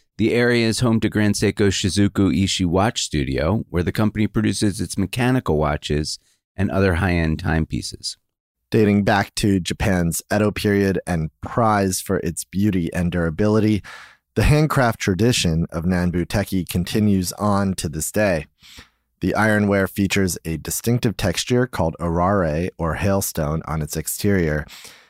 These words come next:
Speaker 2: a texture that finds its way onto the dark gray dial of the S B G K zero one seven. Rendered in stainless steel, the case is polished by a special Zaratsu method,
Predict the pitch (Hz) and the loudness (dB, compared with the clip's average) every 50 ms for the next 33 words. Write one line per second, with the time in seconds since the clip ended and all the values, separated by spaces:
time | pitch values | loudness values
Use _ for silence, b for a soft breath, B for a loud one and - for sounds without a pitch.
0 | B B - - 95 - 135 123 - - - 123 113 104 110 - _ - 113 110 | B B -8 -4 0 0 2 2 2 2 2 2 2 2 0 -2 _ 0 0 2
1 | 107 101 98 95 - - 107 107 104 107 107 - - _ - 87 101 104 104 98 | 2 0 0 -4 -2 0 0 2 2 2 2 0 -2 _ -4 0 0 2 2 0
2 | - 107 95 78 90 80 - - 92 92 - - - 87 82 76 - 90 80 82 | 0 -2 -2 0 -2 -2 0 0 -2 -2 -2 -2 -2 0 0 0 0 0 0 0
3 | 87 87 87 - 76 76 69 - 73 - - 85 85 - - - - 82 80 76 | 0 0 -2 -2 -6 -8 -8 -10 -8 -6 -4 -4 -4 -6 -6 -6 -4 -4 -4 -4
4 | 73 - - - 82 80 78 78 - - - 80 76 71 73 65 - - - 76 | -6 -6 -4 -2 0 0 -2 -2 -4 -4 -2 -2 0 -2 -2 -4 -6 -8 -4 -4
5 | 73 69 67 62 - - - 73 73 69 67 69 - - 90 95 98 98 82 67 | -2 -2 -2 -4 -6 -6 -4 -4 -4 -4 -4 -4 -2 0 0 2 2 0 0 -2
6 | - _ _ b b b b b b b b b b b b b _ - - 110 | -4 _ _ b b b b b b b b b b b b b _ -4 0 0
7 | 113 123 127 113 117 110 101 - - 113 107 104 101 - - - - 113 110 110 | 2 2 2 2 0 0 0 0 0 0 0 0 0 -2 -2 -2 0 2 2 4
8 | 113 110 - - - 82 95 92 - - - 107 107 - - - 90 92 - - | 4 2 0 -2 -4 -4 -4 -4 -2 0 0 0 0 0 -2 -6 -6 -6 -6 -4
9 | - 101 95 98 98 92 - - - - 85 82 - - 87 - - - 87 82 | -2 0 0 0 0 0 -2 -4 -4 -2 -2 -2 -2 -4 -6 -6 -4 -4 -4 -2
10 | - - 82 82 78 80 90 85 80 71 73 85 - - - 113 110 117 113 117 | -2 -2 -4 -4 -2 -2 -2 0 0 0 0 -2 -2 0 0 2 2 2 0 0
11 | - - 85 87 156 | 0 0 -2 -2 -4